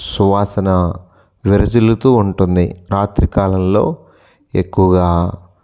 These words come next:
ఆ లిల్లీ పుష్పాలు విరబూస్తాయి. ప్రియమైన వాళ్ళారా,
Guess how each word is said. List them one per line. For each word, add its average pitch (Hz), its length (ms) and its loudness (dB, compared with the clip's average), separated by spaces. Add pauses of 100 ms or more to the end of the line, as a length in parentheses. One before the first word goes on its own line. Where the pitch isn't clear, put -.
(680)
ఆ 92 480 0
లిల్లీ 123 280 4
పుష్పాలు 110 600 -2
విరబూస్తాయి. 104 840 0 (1500)
ప్రియమైన 135 400 0
వాళ్ళారా, 98 540 0